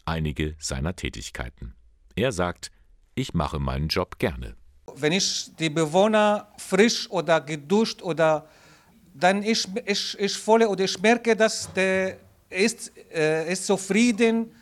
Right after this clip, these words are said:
Speaker 2: und glücklich und er will was sagen, aber er kann nicht reden. Aber ich merke, dass er will das so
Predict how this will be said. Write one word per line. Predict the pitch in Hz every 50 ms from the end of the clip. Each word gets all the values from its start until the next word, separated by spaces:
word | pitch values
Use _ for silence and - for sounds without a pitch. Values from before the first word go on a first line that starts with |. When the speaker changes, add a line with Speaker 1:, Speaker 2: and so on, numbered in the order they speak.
| - _
Speaker 2:
und | - 175 185 180 -
glücklich | - 190 226 240 233 208 196 165 135 131 - - -
und | 175 170 165 156
er | 165 190 185 180 165
will | 208 269 262 214 190
was | 233 220 220 -
sagen, | 220 208 208 202 220 214
aber | 190 175 190
er | 180 180
kann | - - 202 196 190
nicht | 196 226 226 - - -
reden. | 196 180 180 180 180 160 147 120 113 - - - - - - -
Aber | 160 165 165 196 202
ich | 196 - 208
merke, | 226 247 - - 220
dass | 190 226 214 - -
er | - 196 196 185 175
will | 208 214 208 208 208 180
das | 196 190 190 - -
so | 190 185 180 185 180 180 185 180